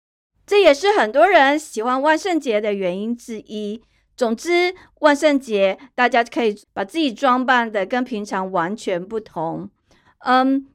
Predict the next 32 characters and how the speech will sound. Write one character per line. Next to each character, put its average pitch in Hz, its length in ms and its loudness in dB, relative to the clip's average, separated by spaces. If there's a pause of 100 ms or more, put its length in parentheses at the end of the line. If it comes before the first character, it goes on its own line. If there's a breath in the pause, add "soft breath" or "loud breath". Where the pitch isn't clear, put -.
记 381 200 0
得 330 200 8
我 269 140 4
曾 247 180 -2
经 277 220 -4
认 269 140 2
识 269 200 -8
一 233 120 -4
个 226 120 -4
妈 226 240 -4
妈， 233 320 -4 (220 soft breath)
她 294 160 -4
非 359 260 -2
常 311 220 -2
的 262 100 0
巧 233 380 -2
手， 190 380 -4 (240)
很 220 180 -4
会 285 160 4
做 277 180 2
东 226 220 -2
西。 208 500 -8 (220)
他 277 100 -2
们 269 140 2
家 254 240 2
有 214 140 0
自 262 200 -8
己 214 120 -12
的 190 120 -4
缝 196 320 -8
纫 214 220 -2
机， 196 420 -8